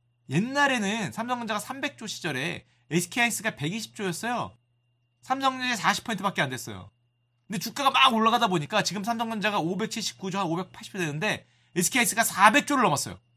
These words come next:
시가총액 차이가 이제 백오십칠 조밖에 안 납니다.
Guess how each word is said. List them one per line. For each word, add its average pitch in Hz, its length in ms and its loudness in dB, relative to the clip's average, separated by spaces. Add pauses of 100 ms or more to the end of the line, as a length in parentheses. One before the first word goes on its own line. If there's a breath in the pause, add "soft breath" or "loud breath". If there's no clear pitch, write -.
(440)
시가총액 294 560 -2
차이가 262 260 4
이제 247 160 2
백오십칠 214 580 0
조밖에 240 280 -2
안 143 100 2
납니다. 120 320 -8